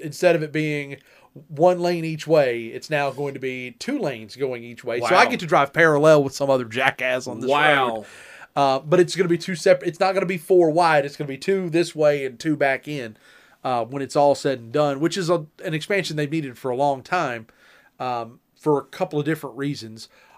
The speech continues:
Speaker 1: Obviously, the accident thing, it'll shut it down for hours. Well, now with enough time and effort, you can spin them back out, reroute it, run it solo,
Speaker 2: Yep.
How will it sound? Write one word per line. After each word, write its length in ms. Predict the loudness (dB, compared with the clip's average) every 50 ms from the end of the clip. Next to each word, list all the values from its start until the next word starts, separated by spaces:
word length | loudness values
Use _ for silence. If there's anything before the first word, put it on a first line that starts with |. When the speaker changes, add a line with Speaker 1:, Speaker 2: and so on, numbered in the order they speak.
| _ _ -6
Speaker 1:
Obviously, 440 | -4 -4 -4 -4 -6 -4 -4 -4 -2
the 120 | -2 0
accident 500 | 0 2 2 0 -2 -4 -8 -8 -8 -8
thing, 280 | -6 -6 -6 -6 -8 -14 _ -14
it'll 140 | -12 -12
shut 260 | -8 -4 -2 0 0 0
it 80 | -2
down 260 | -6 -8 -8 -8 -8
for 140 | -10 -12 -8
hours. 460 | -4 -2 0 0 0 -4 -8 -12 -16 _ _ _ _ _ _ _
Well, 240 | -10 -8 -6 -6 -6 -4
now 260 | -2 0 2 2 4
with 160 | 2 2 0
enough 220 | 0 -2 -4 -4 -2
time 260 | -2 -2 -2 -2 -2
and 80 | -2
effort, 320 | -2 -2 -2 -2 -4 -6 -6 -10
you 100 | -16 -16
can 160 | -16 -16 -14
spin 380 | -14 -8 -4 -2 -2 -2 -2 -4
them 160 | -8 -6 -4
back 260 | -4 -2 -2 -2 0
out, 320 | 2 2 2 2 0 -4 -8 _ _ _ _ _ _ _ _ -10 -4
reroute 500 | -2 -2 0 0 0 0 2 0 0 -2
it, 140 | -4 -8 _ -10
run 300 | -4 -2 -2 -2 -2 -4
it 100 | -10 -4
solo, 600 | 0 2 4 4 4 4 2 0 0 -2 -4 -6
Speaker 2:
Yep. 80 | -8 -12